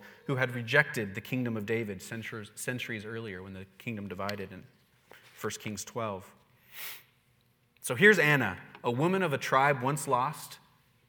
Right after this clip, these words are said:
but now found, beholding the very face of God. Here we have Anna, the first fruits of God's kingdom that would expand from Jerusalem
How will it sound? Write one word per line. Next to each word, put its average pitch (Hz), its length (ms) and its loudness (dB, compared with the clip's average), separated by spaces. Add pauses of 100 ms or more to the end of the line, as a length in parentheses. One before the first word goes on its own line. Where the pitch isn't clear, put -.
(680)
but 101 80 -6
now 113 160 0
found, 101 520 0 (500)
beholding 120 580 0 (600)
the 110 80 -8
very 113 240 0
face 110 320 -6
of 113 120 -8
God. 90 300 -6 (1600)
Here 143 260 2
we 143 140 4
have 127 260 6 (140)
Anna, 131 320 6
the 104 80 -4
first 151 440 0
fruits 143 320 -2
of 117 120 -6
God's 123 260 2
kingdom 110 380 -4
that 98 120 -4
would 110 100 -6
expand 143 520 -2
from 127 160 -4
Jerusalem 143 720 0